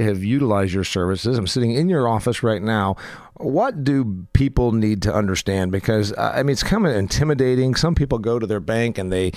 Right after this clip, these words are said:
you know, they, they, uh, they have a, a restaurant, they have a cement company.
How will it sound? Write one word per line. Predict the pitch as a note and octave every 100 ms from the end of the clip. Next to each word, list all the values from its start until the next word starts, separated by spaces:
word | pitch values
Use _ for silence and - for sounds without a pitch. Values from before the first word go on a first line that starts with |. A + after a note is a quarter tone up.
| - -
you | G2+
know, | G#2+
they, | G#2+ A2+
they, | A2 B2
uh, | A#2+ B2
they | G#2 B2
have | B2
a, | A2+ G2+ A2
a |
restaurant, | A#2+ C3+ - - E2 D2+ -
they | G#2
have | A#2+
a | G#2+
cement | - C#3 C3+ -
company. | G2 E2+ E2+ D#2+